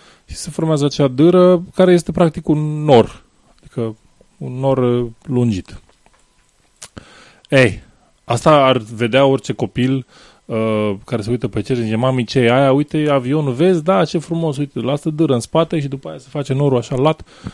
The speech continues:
Mă uitam la el, eram fascinat când trecea avionul și în avion, de asemenea, se vede avionul foarte mic și apoi când, când, la o oră după ce a,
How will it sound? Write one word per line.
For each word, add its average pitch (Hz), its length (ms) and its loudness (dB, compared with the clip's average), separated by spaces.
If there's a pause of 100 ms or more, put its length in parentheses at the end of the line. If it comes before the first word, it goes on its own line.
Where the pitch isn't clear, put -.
(180)
Mă 139 100 -2
uitam 143 220 2
la 143 80 4
el, 139 80 4
eram 135 140 4
fascinat 131 480 -2
când 110 180 -6
trecea 113 240 -4
avionul 120 380 0
și 113 280 -6 (760)
în 120 180 -2
avion, 123 420 2
de 117 100 -12
asemenea, 110 360 -4
se 95 120 -12
vede 107 180 -2
avionul 113 240 0
foarte 117 260 -2
mic 117 260 0 (520)
și - 120 -10
apoi 127 220 0
când, 127 380 -4 (160)
când, 120 400 -6
la 117 320 2
o 131 200 8
oră 139 160 6
după 117 200 -4
ce - 120 -10
a, - 20 -8